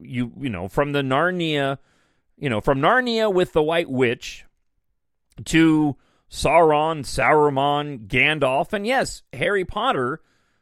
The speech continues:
this really isn't anything new.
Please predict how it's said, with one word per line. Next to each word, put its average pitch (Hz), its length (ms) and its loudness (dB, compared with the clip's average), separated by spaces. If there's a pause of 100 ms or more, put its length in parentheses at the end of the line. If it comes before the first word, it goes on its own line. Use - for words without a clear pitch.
(180)
this 185 200 -4
really 254 380 -2
isn't 233 320 -4
anything 185 760 -6 (260)
new. 139 520 -4